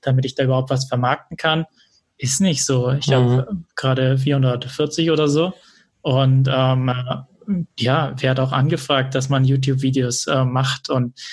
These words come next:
Speaker 1: da muss man halt dann in der Vermarktung mit erklären können, dass man halt auch, ähm, ja, YouTube seo betreibt, das Ganze langfristig aufbaut, das Ganze eben, ähm, auch auf einem Blog oder einem Portal,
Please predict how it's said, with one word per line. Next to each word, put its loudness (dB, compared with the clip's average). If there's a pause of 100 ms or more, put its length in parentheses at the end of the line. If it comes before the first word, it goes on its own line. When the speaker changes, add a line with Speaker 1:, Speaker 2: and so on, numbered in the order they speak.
(640)
Speaker 1:
da 2
muss 2
man 2
halt 0
dann 2
in 0
der 2
Vermarktung 0
mit 0
erklären 0
können, 0
dass 0
man 0
halt 2
auch, -2 (460)
ähm, 0
ja, 0 (120)
YouTube 0
seo 2
betreibt, -2
das -4
Ganze 2
langfristig -2
aufbaut, 0
das -4
Ganze 2
eben, 0 (520)
ähm, 2
auch 0
auf 0 (320)
einem 2
Blog 0
oder 2
einem 0
Portal, 0